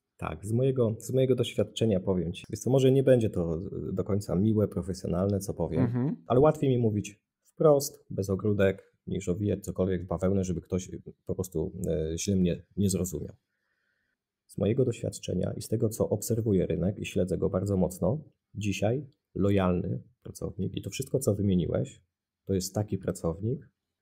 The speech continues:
Speaker 1: który jest na swoim własnym rozrachunku. Czyli wy-, wystawia swojemu zleceniodawcy fakturę za usługę. On wie, co się z tym wiąże, prowadząc dzisiaj działalność. Podatki, zusy, utrzymanie i tak dalej.
Speaker 2: Ale to są też inne elementy, bo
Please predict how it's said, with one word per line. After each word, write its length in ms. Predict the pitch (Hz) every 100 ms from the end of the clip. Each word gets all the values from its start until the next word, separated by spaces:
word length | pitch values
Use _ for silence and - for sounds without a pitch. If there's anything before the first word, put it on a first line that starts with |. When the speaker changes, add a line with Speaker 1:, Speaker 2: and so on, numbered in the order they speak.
| _ _
Speaker 1:
który 240 | - 107
jest 180 | 104 101
na 80 | 92
swoim 300 | - 95 95
własnym 540 | 98 92 - 87 87 -
rozrachunku. 680 | 90 90 - 78 73 - - _ _ _ _
Czyli 460 | - 120 113 104 104 _ _ _ _ _
wy-, 180 | 92 113
wystawia 440 | - 127 135 131
swojemu 460 | 120 110 104 101 98
zleceniodawcy 640 | 101 101 92 92 92 -
fakturę 400 | - 90 95 90
za 120 | 85
usługę. 400 | 80 - - - - _ _ _ _ _ _ _ -
On 200 | 143 131
wie, 260 | 127 120
co 140 | - 110
się 140 | -
z 40 | -
tym 180 | 92
wiąże, 260 | 87 90 90
prowadząc 440 | - 80 78 78
dzisiaj 240 | 76 76 -
działalność. 640 | 73 71 71 - - - _ _ _ _ _
Podatki, 420 | 127 123 - 92
zusy, 460 | 90 92 - 85 - _
utrzymanie 380 | - 95 95 95
i 80 | -
tak 120 | 90
dalej. 200 | 71 - _ _ -
Speaker 2:
Ale 200 | 123 139
to 140 | 139
są 160 | 151 131
też 200 | 151 143
inne 260 | 143 143
elementy, 480 | 120 127 147 156 120
bo 280 | 104 107